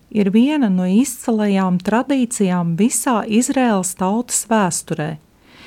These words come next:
Jau iesākumā viens no Dieva apsolījumiem Ābrahamam bija tieši svētība. Es svētīšu tos, kuri svētī tevi, bet tos, kuri tevi nolāda,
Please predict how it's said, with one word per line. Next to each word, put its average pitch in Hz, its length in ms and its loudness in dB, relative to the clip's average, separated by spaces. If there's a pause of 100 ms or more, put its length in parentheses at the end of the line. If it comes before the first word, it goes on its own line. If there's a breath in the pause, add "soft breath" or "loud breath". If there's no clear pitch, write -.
(140 loud breath)
Jau 196 240 4
iesākumā 180 880 0
viens 226 420 2
no 180 220 -2
Dieva 220 460 0
apsolījumiem 196 1080 0
Ābrahamam 220 920 0
bija 180 240 -4
tieši 294 400 -4
svētība. 175 720 -2 (720 loud breath)
Es - 240 -2
svētīšu 220 800 0
tos, 254 560 0 (120)
kuri 190 280 0
svētī 240 580 0
tevi, 170 380 -4 (520 soft breath)
bet 185 280 0
tos, 247 320 4
kuri 196 240 -2
tevi 185 320 -2
nolāda, 226 640 0